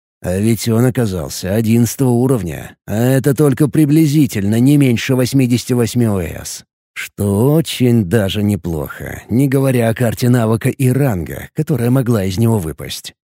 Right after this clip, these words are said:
Но небольшой шанс, что окончательное осушение или разрушение его ядра может сообщить в крепость о провале погони, заставлял задуматься.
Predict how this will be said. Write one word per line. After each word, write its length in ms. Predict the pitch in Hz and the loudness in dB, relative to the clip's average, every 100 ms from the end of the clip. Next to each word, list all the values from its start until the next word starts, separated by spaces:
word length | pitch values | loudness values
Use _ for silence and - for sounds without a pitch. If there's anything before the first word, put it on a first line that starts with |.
| _ _ | _ _
Но 540 | - 117 139 135 123 - | -4 2 4 4 2 0
небольшой 580 | 135 143 127 123 - 120 | 2 2 2 0 -2 -2
шанс, 680 | 110 - 143 113 98 - - | -2 -2 0 0 -4 -10 -12
что 300 | - - 156 | -12 -6 -2
окончательное 840 | 156 160 156 - 151 - 135 135 135 | 0 0 0 0 -2 0 2 2 2
осушение 880 | 117 127 - 123 131 92 71 67 - - | 0 -4 -4 -2 -2 -2 -6 -8 -12 -4
или 300 | 160 165 156 | 2 4 4
разрушение 960 | 180 175 190 185 - 143 120 127 135 139 | 4 2 2 0 0 0 2 2 4 4
его 280 | 160 160 | 2 2
ядра 520 | 185 196 139 80 62 - | 2 2 0 -4 -10 -12
может 380 | - 113 131 143 | -4 0 2 2
сообщить 460 | - 139 127 147 131 | 2 0 2 0 -2
в 80 | - | 0
крепость 500 | 156 165 120 113 160 | 2 2 2 0 -2
о 80 | |
провале 480 | 165 185 180 151 117 | 0 0 2 2 2
погони, 760 | - 123 117 190 156 76 67 - _ | 0 -4 0 2 2 -2 -10 -14 _
заставлял 680 | - 196 196 - 208 147 98 | -4 -2 -2 -2 0 0 -2
задуматься. 840 | 98 147 147 80 80 - - 62 | -2 -2 -2 -4 -8 -12 -12 -14